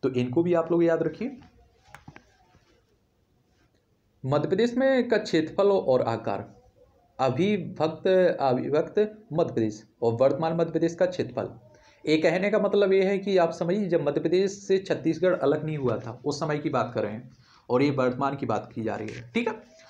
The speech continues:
तो जब मध्य प्रदेश से छत्तीसगढ़ अलग नहीं हुआ था, उस समय मध्य प्रदेश का क्षेत्रफल कितना था? ये था चार लाख तैंतालीस हजार चार सौ चवालीस वर्ग किलोमीटर में, ठीक है। और आप देखेंगे, अभी जो आप देखते हैं ना कि उत्तर से दक्षिण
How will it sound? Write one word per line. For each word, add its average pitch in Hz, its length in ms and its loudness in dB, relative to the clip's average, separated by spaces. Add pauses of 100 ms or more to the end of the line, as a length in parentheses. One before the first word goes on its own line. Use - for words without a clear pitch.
(300)
तो 170 340 6
जब 156 340 0
मध्य 143 160 -2
प्रदेश 180 240 0
से 277 140 -2
छत्तीसगढ़ 196 580 -2
अलग 160 300 0
नहीं 156 220 -2
हुआ 120 160 -2
था, 113 380 -12
उस 143 160 -2
समय 185 200 0
मध्य 170 180 -2
प्रदेश 185 240 0
का 190 100 -2
क्षेत्रफल 175 400 -2
कितना 175 260 -6
था? - 200 -20 (720)
ये 156 200 2
था 202 60 4
चार 165 420 2
लाख 180 320 2
तैंतालीस 151 440 -2
हजार 160 220 0
चार 147 260 0
सौ 139 120 -6
चवालीस 131 580 -4 (540)
वर्ग 175 320 0
किलोमीटर 110 440 -4
में, 131 180 -14 (160)
ठीक - 120 -2
है। 440 160 -6 (760)
और 120 300 2
आप 135 140 2
देखेंगे, 208 500 2
अभी 147 280 -2
जो 165 480 4
आप 135 100 2
देखते 143 320 -2
हैं 151 60 -4
ना 247 100 2
कि 254 120 -2
उत्तर 147 440 0
से 160 240 0
दक्षिण 127 560 -4